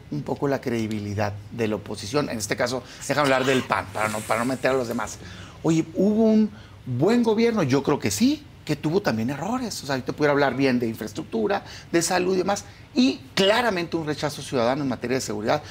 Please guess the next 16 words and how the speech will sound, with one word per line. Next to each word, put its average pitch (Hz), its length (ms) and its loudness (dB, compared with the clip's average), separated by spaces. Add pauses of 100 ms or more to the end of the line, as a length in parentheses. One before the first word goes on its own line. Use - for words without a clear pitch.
(180)
al 117 160 2
grado 156 320 2
que, 175 180 2
pues, 156 200 -6
hay 170 100 4
un 233 100 6
juicio 226 580 4
contra 156 300 2
el 143 100 4
secretario 170 440 0
de 208 60 4
Seguridad 160 400 2
Pública 208 320 0
en - 80 -2
Estados - 320 0
Unidos, 226 340 -2